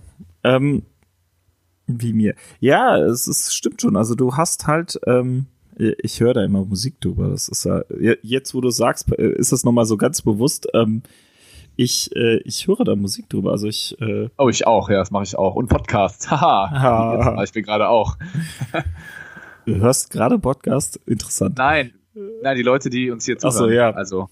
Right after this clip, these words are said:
Speaker 1: Ja, das macht ihr sicher auch übers Handy. Ähm, aber jetzt mal überleg-, äh, überlegen, dass, äh, das ist halt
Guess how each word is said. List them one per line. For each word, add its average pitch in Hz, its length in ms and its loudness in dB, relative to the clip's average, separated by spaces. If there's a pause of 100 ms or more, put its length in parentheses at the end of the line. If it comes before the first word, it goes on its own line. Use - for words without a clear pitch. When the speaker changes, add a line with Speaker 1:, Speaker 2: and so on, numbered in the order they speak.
(160)
Speaker 1:
Ja, 123 160 2
das 104 220 -4
macht 120 180 -2
ihr 135 60 0
sicher 131 200 -2
auch 110 100 -4
übers 98 200 -6
Handy. 95 160 -6 (280)
Ähm, 160 340 2
aber 156 420 0
jetzt 147 220 -2
mal 143 120 -2
überleg-, 147 440 0
äh, 110 340 2 (180)
überlegen, 123 480 0
dass, 113 240 0
äh, 117 280 0 (340)
das 120 220 -6
ist - 180 -2
halt 127 180 0